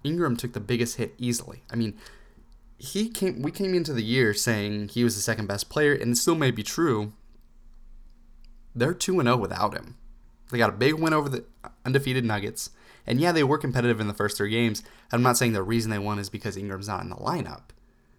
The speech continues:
I'm just saying I think the chemistry is a little better with him outside of the starting lineup. Um, does it change when he comes back? Does he come back in and start for Kuzma? Or, like I said, does he come in,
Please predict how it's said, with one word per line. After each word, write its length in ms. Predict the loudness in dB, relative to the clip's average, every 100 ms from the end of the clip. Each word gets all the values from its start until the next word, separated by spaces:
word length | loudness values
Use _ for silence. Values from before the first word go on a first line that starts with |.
| _ 0
I'm 140 | 2
just 160 | 2 0
saying 180 | 0 0
I 80 |
think 240 | -2 -4 -6
the 80 | -8
chemistry 600 | -8 -4 -2 -2 -2 -6
is 120 | -6
a 60 | -6
little 160 | -4
better 380 | -2 -4 -4 -8 _ _ _ _ _ _ -4
with 180 | -2 2
him 140 | 0
outside 360 | 0 -2 0 0
of 80 |
the 80 | 0
starting 260 | 0 0 0
lineup. 260 | -2 -4 -10 -20 _ -20 -20 -20 -20 -20 _ _ _ _ _ _ _ _ _ _ _ _ _ _ _ -20 -20 _ _ _ _
Um, 500 | 2 4 4 2 -4 -14 _ _ _ _ _ _ _ _ _ _ _ _ -8
does 280 | 0 2
it 120 | 2 0
change 440 | 0 2 2 2
when 100 | 2
he 80 | 2
comes 240 | 0 -2
back? 400 | 0 4 4 4
Does 120 | -2
he 80 | -6
come 240 | -4 -2 0
back 240 | -2 -2
in 280 | -4 -6 -8 -14 -20 _ -8
and 140 | -6
start 400 | -2 2 2 2
for 60 | -4
Kuzma? 560 | -6 -4 -2 0 0 0
Or, 300 | 0 0 2
like 200 | 0 -2
I 80 |
said, 260 | -2 0 0
does 180 | -2 -6
he 80 | -4
come 220 | -2 -2
in, 280 | -2 -4